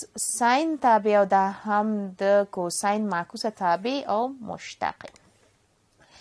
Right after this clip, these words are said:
کله چې زه وایم، زده کوونکو، وای مساوي کیږي ارک تانجنت د ایکس. ارک تانجنت د ایکس، نو وای ضرب یې څنګه ترلاسه کیږي؟ وای ضرب یې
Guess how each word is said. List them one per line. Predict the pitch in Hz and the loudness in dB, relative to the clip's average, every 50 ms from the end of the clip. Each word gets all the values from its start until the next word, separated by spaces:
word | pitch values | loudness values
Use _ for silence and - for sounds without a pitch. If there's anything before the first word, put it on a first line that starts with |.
| - - - - - _ _ _ - | -20 -20 -20 -20 -20 _ _ _ 8
کله | 392 403 453 427 - | 10 10 10 8 4
چې | 381 | 4
زه | 320 320 330 | 6 8 10
وایم، | 330 359 349 311 | 10 10 8 6
زده | 311 - 285 269 | 2 2 2 4
کوونکو، | - 294 285 302 320 311 - 285 262 | 6 6 6 6 4 2 2 8 10
وای | 262 269 302 | 10 10 10
مساوي | 330 311 302 - 294 277 247 269 | 8 4 2 2 0 0 0 -2
کیږي | 254 - - 262 233 247 - - _ _ - | -6 -8 -8 -8 -8 -8 -10 -10 _ _ 8
ارک | - 262 262 269 269 277 285 - - - _ _ _ _ _ _ _ _ _ _ _ | 10 12 12 12 12 10 6 2 -8 -20 _ _ _ _ _ _ _ _ _ _ _
تانجنت | - 233 214 214 214 214 214 208 190 - - 220 214 214 214 208 185 - _ 196 | 0 2 2 4 4 2 0 -4 -4 -2 2 4 4 4 4 0 -2 -6 _ -8
د | 190 - - | -8 -6 -8
ایکس. | - - - - - - - - _ _ _ _ _ _ _ _ _ - - | -10 -12 -12 -12 -12 -12 -12 -14 _ _ _ _ _ _ _ _ _ 4 6
ارک | 202 202 202 - - - | 6 6 6 4 -2 -2
تانجنت | - 220 202 202 202 202 190 208 202 202 208 208 202 196 | 2 4 4 4 4 2 2 4 4 4 4 0 -2 -2
د | 202 196 - - | -2 -2 0 2
ایکس، | 233 240 262 254 247 - - - - - - _ _ - | 4 4 4 2 0 -4 -6 -8 -10 -16 -20 _ _ -4
نو | 214 202 196 196 190 190 _ _ _ - | 0 2 2 2 2 -2 _ _ _ 4
وای | 208 214 208 214 | 4 4 4 4
ضرب | - 214 202 208 | 4 2 6 8
یې | 226 233 262 269 262 262 254 - | 8 8 6 4 0 0 -2 -4
څنګه | - 269 262 247 262 262 247 - | -6 -6 -2 -2 -2 -2 -2 -2
ترلاسه | - 254 247 247 247 247 247 - 247 247 | -4 -2 2 2 2 2 2 -2 -6 -6
کیږي؟ | - 247 233 233 240 240 233 | -6 -8 -6 -4 -2 -2 -2
وای | 226 214 196 180 180 | 0 0 2 2 0
ضرب | 185 185 180 180 185 | -2 -4 -4 -2 0
یې | 190 190 190 185 | 0 0 0 -2